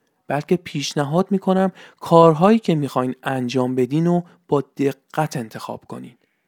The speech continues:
و برای موارد کم اهمیت تر وقت نذارین. یادمون باشه که افراد تنبل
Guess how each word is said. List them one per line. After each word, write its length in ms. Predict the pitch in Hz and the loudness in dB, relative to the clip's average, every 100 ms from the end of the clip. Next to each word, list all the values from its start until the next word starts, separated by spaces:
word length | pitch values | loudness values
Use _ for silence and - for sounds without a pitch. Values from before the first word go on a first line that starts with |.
| _ _ - - - - | _ _ -20 -20 -16 0
و 80 | 175 | 4
برای 340 | 170 175 208 | 4 6 6
موارد 680 | 220 185 170 156 151 160 202 | 6 6 6 6 8 8 6
کم 400 | 202 - 160 143 139 | 4 0 0 0 -2
اهمیت 560 | 135 135 139 135 131 | -4 -2 0 0 -2
تر 420 | - 160 147 135 127 | 0 0 0 -4 -4
وقت 320 | 156 160 - | -4 -4 -4
نذارین. 600 | 160 165 151 123 107 - _ _ _ _ _ _ - | 0 2 2 0 -6 -12 _ _ _ _ _ _ 2
یادمون 480 | 147 151 156 156 | 4 4 2 2
باشه 400 | 151 170 - 135 | 4 4 4 -2
که 200 | 135 156 - | -2 -8 -8
افراد 480 | 151 147 - 160 160 180 | -8 -8 0 2 2 -4
تنبل 580 | - 143 135 135 147 | -6 -4 -2 0 0